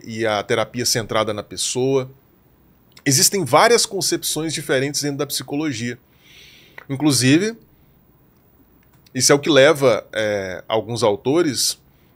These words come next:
que trabalham com o modelo do, do Thomas Kuhn, modelo epistemológico do Thomas Kuhn, o criador da ideia de paradigma,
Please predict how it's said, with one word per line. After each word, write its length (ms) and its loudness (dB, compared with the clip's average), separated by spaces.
que 60 -10
trabalham 440 2
com 120 -8
o 40 -4
modelo 500 -6
do, 500 -8
do 100 -14
Thomas 420 -4
Kuhn, 180 -6
modelo 320 0
epistemológico 680 -4
do 80 -18
Thomas 340 -6
Kuhn, 300 -10
o 80 0
criador 380 4
da 100 4
ideia 240 2
de 80 -8
paradigma, 800 -4